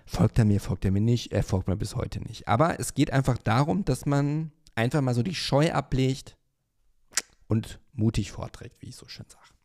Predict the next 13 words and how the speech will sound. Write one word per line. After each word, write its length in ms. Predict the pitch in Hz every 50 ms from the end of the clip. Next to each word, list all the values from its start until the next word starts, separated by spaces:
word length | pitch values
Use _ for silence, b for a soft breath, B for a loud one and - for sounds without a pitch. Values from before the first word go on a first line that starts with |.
| _ _ _ -
So. 80 | - - - _ _ _ _ B B B B B B B B B B B B B B B B
Und 160 | - 110 113
deswegen 300 | - 117 110 127 127 123
war 100 | 120 107
ich 160 | 107 - - -
heute 220 | 98 107 117 156
beim 160 | - 170 165
Sport 320 | - - - 156 160 - 120
und 100 | 113 127
hab 100 | 123 -
so 120 | - 147
ein 80 | 135 127
bisschen 360 | 147 - - 156 147 147